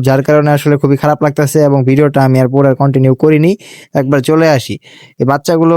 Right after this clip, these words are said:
খুবই স্মৃতি হয়ে থাকবে, যদিও খুব ছোট ছোট জিনিস আপনাদের কাছে অনেক নগণ্য মনে হতে পারে, কিন্তু প্রতি-, প্রকৃতিপ্রেমী হিসেবে আমার আর পশু পাখি যেহেতু আমি লালন পালন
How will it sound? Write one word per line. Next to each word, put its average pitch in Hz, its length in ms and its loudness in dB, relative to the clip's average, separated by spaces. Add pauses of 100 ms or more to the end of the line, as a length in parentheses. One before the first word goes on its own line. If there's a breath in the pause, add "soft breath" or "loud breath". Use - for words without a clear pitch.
(120)
খুবই 151 280 0
স্মৃতি 160 340 0
হয়ে 143 160 2
থাকবে, 139 320 -2 (200)
যদিও 135 360 0
খুব 135 100 -2 (400)
ছোট 156 140 0 (100)
ছোট 147 120 0 (120)
জিনিস 165 220 0 (220)
আপনাদের 139 300 -2
কাছে 139 280 -2
অনেক 139 200 -2
নগণ্য 151 240 0 (100)
মনে 160 180 0
হতে 147 160 -2
পারে, 151 180 -2 (260 loud breath)
কিন্তু 139 260 0
প্রতি-, 180 420 -2
প্রকৃতিপ্রেমী 190 720 0
হিসেবে 156 320 0 (120)
আমার 147 200 0 (140)
আর 135 120 0
পশু 160 260 -4
পাখি 143 200 -2
যেহেতু 143 260 0
আমি 143 140 0
লালন 147 200 0
পালন 151 180 0